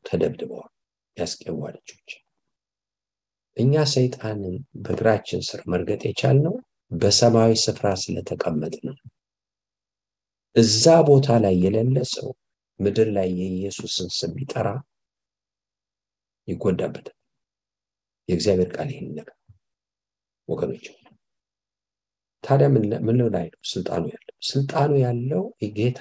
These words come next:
ጋር ተቀምጠናል፣ ላይ ተቀምጠናል። ወገኖች፣ በሚመጡ ዘመናት ክርስቶስ በእኛ ያለውን ቸርነት ከሁሉ የሚበልጠውን የጸጋውን ባለጸግነት ያሳይ ዘንድ ከእርሱ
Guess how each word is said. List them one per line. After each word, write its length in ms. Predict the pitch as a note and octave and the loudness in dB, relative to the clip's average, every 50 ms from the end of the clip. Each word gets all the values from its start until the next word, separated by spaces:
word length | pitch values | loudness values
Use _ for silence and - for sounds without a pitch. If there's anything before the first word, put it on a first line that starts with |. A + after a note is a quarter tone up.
| A2+ G#2+ | -6 -6
ጋር 160 | G2 - F2+ - | -6 -8 -8 -8
ተቀምጠናል፣ 680 | - - - - E2+ D2 D2+ - - D2+ C#2+ - D#2+ - _ _ - | -8 -10 -8 -8 -8 -8 -8 -8 -10 -10 -12 -12 -16 -20 _ _ -4
ላይ 200 | F#2+ G2 G2+ G#2 F#2+ | -2 0 0 -2 -2
ተቀምጠናል። 540 | - - - - D#2 D2+ - - - - _ _ _ _ _ _ _ _ _ _ _ _ _ _ _ _ _ _ _ _ _ - | -4 -8 -10 -10 -10 -12 -12 -14 -18 -20 _ _ _ _ _ _ _ _ _ _ _ _ _ _ _ _ _ _ _ _ _ -4
ወገኖች፣ 380 | - D#2+ E2 E2 - - - - - - _ _ _ _ _ _ _ _ _ _ _ _ - | 0 2 2 0 0 -4 -10 -18 -20 -20 _ _ _ _ _ _ _ _ _ _ _ _ 0
በሚመጡ 400 | F#2+ G#2 B2+ C#3 C#3 D3 C#3+ C#3 B2 A#2 | 4 6 8 8 6 6 4 0 -2 -2
ዘመናት 440 | A#2 A#2+ A2+ A2+ G#2+ A2+ B2+ B2+ - | -2 0 -2 -2 -2 -2 -2 -2 -4
ክርስቶስ 420 | - - - A2+ - - A2+ A2+ - | -6 -8 -8 -8 -4 -4 -4 -4 -2
በእኛ 240 | - G#2+ F#2+ G2+ G2+ | -4 -4 -2 0 0
ያለውን 340 | F#2+ F#2 F2 F2 F2 F2 F2 | 0 0 -2 -2 -4 -4 -4
ቸርነት 420 | - F2+ - - _ F2+ F2+ - | -6 -8 -8 -8 _ -10 -10 -8
ከሁሉ 260 | - - F#2 F#2 F#2 | -4 -4 -2 -2 -2
የሚበልጠውን 560 | E2+ F2 F2 F2+ F2+ - F#2 - - E3+ D3 F2+ | -4 -4 -4 -6 -6 -8 -10 -10 -8 -6 -6 -6
የጸጋውን 480 | E2+ - - E2+ E2+ - E2+ E2+ E2 | -6 -6 -6 -6 -4 -4 -4 -2 -4
ባለጸግነት 760 | - - - E2+ E2+ - - - D#2+ - E2+ E2+ E2 D#2+ - | -4 -6 -6 -8 -8 -6 -8 -8 -8 -8 -6 -6 -6 -6 -8
ያሳይ 320 | - - - - - - D3 | -10 -10 -8 -6 -6 -6 -2
ዘንድ 280 | - G#2+ - C#3 C#3 - - _ _ _ _ _ _ _ _ _ _ _ _ _ _ _ _ - | 2 4 4 4 2 0 -4 _ _ _ _ _ _ _ _ _ _ _ _ _ _ _ _ -4
ከእርሱ 320 | - C3 C3+ C3 - - | 2 4 4 4 4 2